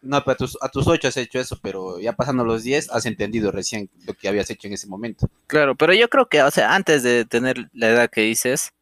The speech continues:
Speaker 1: Ujú.
Speaker 2: eh, o sea, sí he tenido otras experiencias, como por ejemplo besar a una amiga o algo así, ¿no? Y eso ha sido antes de ese, de los ocho todavía, ah,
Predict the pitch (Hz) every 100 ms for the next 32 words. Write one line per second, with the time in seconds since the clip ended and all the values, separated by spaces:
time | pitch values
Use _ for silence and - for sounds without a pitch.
0 | - 120 127 120 _ _ _ - 113 110
1 | 107 104 135 127 - 185 170 160 147 120
2 | 117 - 113 127 117 110 113 107 - 107
3 | 117 110 104 104 117 113 110 101 101 104
4 | 110 98 95 98 95 - 104 92 101 _
5 | _ 131 131 135 143 127 113 90 - 156
6 | 143 123 117 110 117 107 104 - - -
7 | 110 107 123 127 - 110 101 104 104 -
8 | _ _ _ 127 110